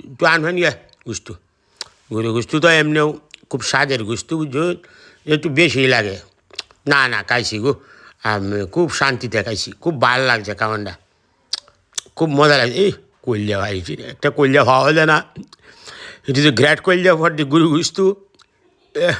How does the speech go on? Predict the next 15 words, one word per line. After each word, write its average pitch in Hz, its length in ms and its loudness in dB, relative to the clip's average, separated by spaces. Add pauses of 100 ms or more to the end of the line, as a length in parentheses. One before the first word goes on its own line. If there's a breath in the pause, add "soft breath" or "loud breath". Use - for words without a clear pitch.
(580)
না, 127 160 -6 (160)
বালায় 117 280 2
স্বাদ 120 260 -2
লাগতেছে। 110 420 -8 (840 loud breath)
খাইলাম 110 360 2
আজ 95 160 -2
আপনার 101 280 0
এনো, 113 260 0 (340)
খুব 117 140 0
আহিতি 107 380 0
মিলাইয়া, 113 340 4 (720 loud breath)
খুব 127 220 2
ভালো 139 240 4
লাগছে 135 280 0
বুঝো। 170 300 0